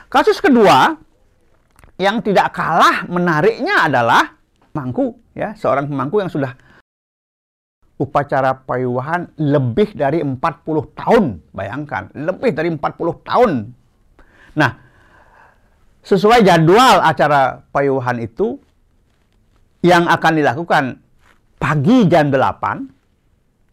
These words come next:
Jadi memang jam delapan itu tamu sudah banyak, keluarga besar sudah berkumpul, sesaji pun juga sudah siap. Ya. Nah,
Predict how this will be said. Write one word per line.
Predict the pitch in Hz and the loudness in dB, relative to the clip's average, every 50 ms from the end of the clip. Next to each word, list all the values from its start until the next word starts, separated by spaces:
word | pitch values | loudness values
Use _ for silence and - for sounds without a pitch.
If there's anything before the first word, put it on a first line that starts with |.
| _ _ | _ _
Jadi | - 110 107 110 - - | -12 -8 -6 -4 -4 -4
memang | 226 156 - 220 277 - 370 285 - - - - 104 - - - | -4 -4 -4 -4 -4 -6 -6 -6 -12 -14 -14 -18 -20 -16 -8 -2
jam | 123 127 123 | 0 0 0
delapan | 120 123 117 110 - - 135 120 113 107 | 2 2 2 2 2 0 0 0 -2 -4
itu | - - - | -8 -6 -4
tamu | - 107 117 143 220 370 - | -2 -2 0 -2 -2 -4 -4
sudah | 220 156 - 98 - - _ _ _ _ _ _ _ _ _ _ _ _ _ _ _ _ | -2 -2 -2 -2 -4 -10 _ _ _ _ _ _ _ _ _ _ _ _ _ _ _ _
banyak, | - 87 87 101 123 208 311 302 233 196 170 147 127 - - _ | -14 -14 -10 -8 -2 0 2 4 4 4 4 2 0 -2 -8 _
keluarga | - 131 127 120 120 127 | -2 -2 -2 0 0 -2
besar | 123 120 - 165 165 - 226 | -4 -2 0 0 0 0 2
sudah | 175 139 120 | 0 0 0
berkumpul, | 113 107 - 113 107 113 120 - 269 277 240 208 185 165 147 131 | 0 -4 -6 -8 -8 -8 -6 0 2 4 4 4 4 2 2 0
sesaji | - - - 143 127 131 131 135 127 - | -2 -4 -2 -2 -2 0 -2 -4 -2 -2
pun | 269 330 320 | -2 -2 -2
juga | 202 135 110 123 143 202 - - - _ | -4 -4 -2 0 2 0 0 -2 -6 _
sudah | _ 117 107 101 82 - | _ -8 -6 -6 -8 -8
siap. | _ 113 139 208 240 - 170 147 - 214 - _ _ _ _ _ _ _ _ _ _ _ _ _ _ _ _ | _ -2 2 4 4 6 6 4 2 0 -2 _ _ _ _ _ _ _ _ _ _ _ _ _ _ _ _
Ya. | 120 113 107 131 - - _ _ _ _ _ _ - - _ _ _ _ _ _ _ - | -8 -8 -8 -8 -12 -16 _ _ _ _ _ _ -20 -20 _ _ _ _ _ _ _ -2
Nah, | 196 240 254 220 180 - - - - _ | 0 2 2 2 0 -4 -12 -20 -20 _